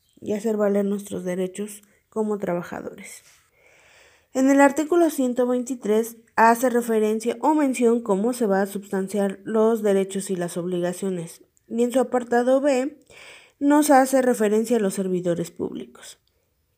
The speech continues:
En el dos mil diecisiete hubo una reforma en, al artículo ciento veintitrés,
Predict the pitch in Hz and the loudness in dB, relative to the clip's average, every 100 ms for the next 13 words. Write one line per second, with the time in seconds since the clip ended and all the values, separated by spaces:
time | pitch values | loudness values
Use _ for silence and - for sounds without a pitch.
0 | _ 185 202 208 208 220 247 254 302 311 | _ -2 2 4 2 2 0 2 0 0
1 | - 247 226 233 - 262 262 285 269 220 | 2 2 4 2 2 2 4 4 4 4
2 | 214 214 220 226 214 - 214 196 190 208 | 2 2 2 2 0 0 2 2 0 -4
3 | 202 208 202 202 190 202 202 220 262 233 | -4 -4 -2 -4 -4 -4 -4 -4 -6 0
4 | 233 240 | 2 2